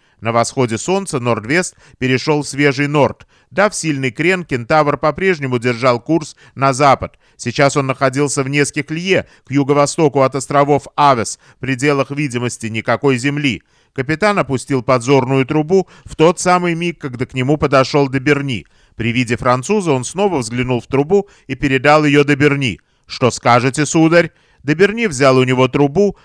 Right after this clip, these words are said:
он, очевидно, не обратил внимания на встревоженный вид Брэнсома, так как не спешил воспользоваться ею. Сначала он обменялся приветствиями с мисс Присциллой и майором, наконец он поднёс подзорную трубу к глазам и долго всматривался вдаль.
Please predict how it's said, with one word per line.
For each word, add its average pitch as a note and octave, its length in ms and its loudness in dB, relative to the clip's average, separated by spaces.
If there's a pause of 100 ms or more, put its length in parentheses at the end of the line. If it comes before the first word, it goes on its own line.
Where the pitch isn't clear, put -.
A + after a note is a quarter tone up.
(120)
он, E3 160 0
очевидно, E3+ 480 -2
не F3 80 -2
обратил F#3+ 480 2
внимания C#3 500 2
на B2+ 140 -2
встревоженный C3 600 0
вид B2+ 200 -2
Брэнсома, A#2+ 540 -2 (240)
так C#3+ 120 2
как C3 160 -4
не D#3 120 -6
спешил E3 420 -2
воспользоваться B2+ 760 0
ею. A#2 380 0 (240)
Сначала G3+ 480 0
он C#3 160 2
обменялся C3 560 0
приветствиями C3 760 0 (160)
с - 120 -12
мисс C#3 200 -4
Присциллой C3+ 560 -2
и B2+ 60 2
майором, B2 600 2 (180)
наконец C#3 480 0
он C3+ 140 -4
поднёс C3 400 -2
подзорную C3+ 580 0
трубу C3+ 440 0 (160)
к - 20 -20
глазам C#3 540 2
и - 20 -2
долго D#3 400 2
всматривался B2+ 720 -2
вдаль. A2+ 340 0